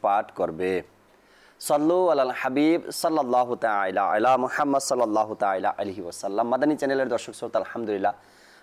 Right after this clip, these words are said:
আরও একবার উপস্থিত হয়েছি রহমতপূর্ণ প্রভাত এই অনুষ্ঠানে। যে যেখান থেকে আমাদের অনুষ্ঠান দেখছেন, দূরে কিংবা কাছে, দেশে কিংবা প্রবাসে, সকল দর্শককে জানাই আন্তরিক মোবারকবাদ।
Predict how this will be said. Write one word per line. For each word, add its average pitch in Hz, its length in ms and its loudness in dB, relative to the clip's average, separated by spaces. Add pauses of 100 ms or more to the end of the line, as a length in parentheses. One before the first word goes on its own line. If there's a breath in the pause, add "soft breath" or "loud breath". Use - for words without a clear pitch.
আরও 131 160 2
একবার 123 240 0
উপস্থিত 139 380 -4
হয়েছি 135 200 -2
রহমতপূর্ণ 120 540 -2
প্রভাত 107 380 -2
এই 101 80 -2
অনুষ্ঠানে। 90 420 -8 (320)
যে 110 80 -2
যেখান 107 320 -2
থেকে 127 180 -2
আমাদের 123 240 0
অনুষ্ঠান 117 360 -4
দেখছেন, 110 340 -6
দূরে 117 200 0
কিংবা 113 280 0
কাছে, 101 360 -2 (460 loud breath)
দেশে 131 300 -2
কিংবা 135 280 2
প্রবাসে, 120 500 -2
সকল 147 280 -4
দর্শককে 117 400 -2
জানাই 120 360 0
আন্তরিক 101 400 -6
মোবারকবাদ। 82 480 -4